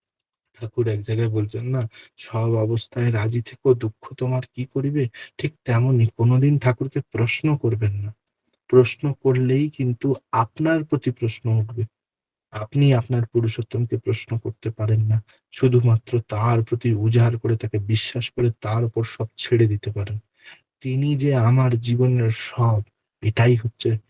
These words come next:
আপনাকে প্রমাণ করতে হবে। আর কিচ্ছু নয়। আর একটা জিনিস জেনে রাখুন, ঠাকুর আছেন, তার দয়া আছে। কেউ এটাকে মিথ্যে করতে পারবে না। জীবনে তার দয়া যখন হয়,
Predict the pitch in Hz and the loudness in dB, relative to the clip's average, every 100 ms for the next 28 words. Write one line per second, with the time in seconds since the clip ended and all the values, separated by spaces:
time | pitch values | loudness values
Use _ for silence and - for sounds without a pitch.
0 | _ _ _ _ _ _ _ _ _ _ | _ _ _ _ _ _ _ _ _ _
1 | - 110 117 113 110 110 104 101 - - | -18 -8 -4 -4 -2 0 2 0 -6 -12
2 | - - - - 156 - 120 101 117 123 | -8 -8 -2 -2 -2 0 0 2 0 0
3 | - 147 156 139 123 117 107 101 101 104 | 2 4 6 6 6 6 4 0 -6 -10
4 | _ _ _ - - - _ - 127 - | _ _ _ -20 -20 -20 _ -12 -10 2
5 | 190 117 101 - - 120 _ _ _ _ | 4 4 -4 -14 -20 -20 _ _ _ _
6 | _ _ 110 113 107 - 95 117 98 98 | _ _ -8 -8 -6 -8 -6 -4 -6 -10
7 | - 110 - _ _ 123 123 120 110 107 | -16 -20 -20 _ _ 4 4 4 2 -2
8 | 110 107 - - _ - 113 117 - 123 | -2 -4 -6 -20 _ 0 0 0 -4 -4
9 | 104 - 104 - 104 110 95 _ _ _ | -4 -6 -14 -14 -16 -16 -18 _ _ _
10 | _ 104 113 120 123 120 113 113 110 107 | _ -16 -10 -2 -2 -2 -2 -4 -2 0
11 | 110 117 117 - 123 110 117 123 | 0 0 -2 -2 -2 0 0 0